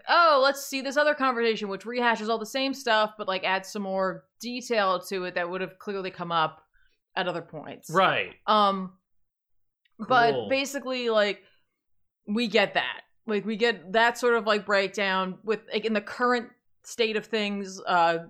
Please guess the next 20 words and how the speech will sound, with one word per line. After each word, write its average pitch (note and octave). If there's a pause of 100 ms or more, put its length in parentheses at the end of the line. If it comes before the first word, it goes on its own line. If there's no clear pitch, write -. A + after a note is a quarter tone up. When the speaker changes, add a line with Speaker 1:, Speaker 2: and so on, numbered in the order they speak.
(140)
Speaker 1:
Clown G#3
Hunter G#3
is G3
going G3+
to F#3+
kill F#3 (340)
Harley. C#4
Speaker 2:
Yes. -
Speaker 1:
And G3+
Batman, G#3
like, F3
is -
able G#3
to, G3+
like, F3 (420)
fling G#3
a F#3
batarang D3+
and, C#3+
like, C#3+